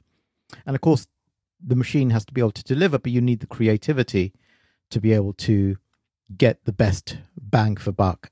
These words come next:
And they were able to do that. Um,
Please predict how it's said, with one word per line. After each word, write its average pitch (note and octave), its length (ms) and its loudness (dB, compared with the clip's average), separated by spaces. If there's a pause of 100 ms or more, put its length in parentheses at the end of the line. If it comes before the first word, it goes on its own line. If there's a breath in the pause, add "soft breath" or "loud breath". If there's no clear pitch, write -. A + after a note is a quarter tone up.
And A2+ 280 2 (100)
they C3 200 2
were G#2+ 160 -2
able G2+ 180 -4
to - 120 -12
do G2+ 220 4
that. F2+ 260 0 (600 soft breath)
Um, G2 560 0